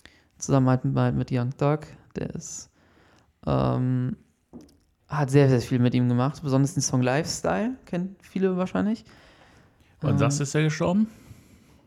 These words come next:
Speaker 1: Bitte?
Speaker 2: Wann ist er gestorben?
Speaker 1: Ich glaube, sechster, siebter, keine Ahnung, irgendwie so. Irgendwie so.
Speaker 2: Mm.
Speaker 1: Oder irgendwie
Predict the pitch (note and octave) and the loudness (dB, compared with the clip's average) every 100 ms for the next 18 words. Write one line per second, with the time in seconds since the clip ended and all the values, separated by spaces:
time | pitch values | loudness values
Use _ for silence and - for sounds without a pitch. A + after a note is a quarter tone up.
0 | _ _ - E3 B3 - - G2 G#2 A#2 | _ _ -6 -4 -4 -8 -8 0 4 4
1 | - D3 D3 - E3 G#3 G#3+ - - - | 2 0 0 -2 0 0 -2 -10 -18 -20
2 | _ - - - - - - C3 C3 D3+ | _ -18 -16 -14 -14 -12 -4 2 4 6
3 | D#3+ E3+ E3 E3 E3 D3+ - _ _ _ | 6 6 6 6 2 -2 -18 _ _ _
4 | _ _ _ _ _ _ _ _ _ _ | _ _ _ _ _ _ _ _ _ _
5 | - - - - D3 D3+ - E3+ D3+ D#3 | -18 -16 -16 -4 -2 -2 -2 0 0 -2
6 | D#3+ G3 F#3 - E3 G#3 A3 - F3+ F#3 | -4 -4 -4 -6 -6 -4 -6 -8 -8 -8
7 | A3 B3+ - _ _ _ _ _ _ _ | -10 -14 -20 _ _ _ _ _ _ _
8 | _ _ E3 E3 D#3+ E3 E3+ F#3+ F#3 F#3 | _ _ -14 -12 -12 -12 -10 -8 -10 -10
9 | F#3+ G3 G3 G3 G3+ G3+ B3 A3+ E3+ E3+ | -10 -8 -8 -8 -6 -4 -4 -4 -4 -4
10 | D#3 D#3+ D3+ | -2 0 -2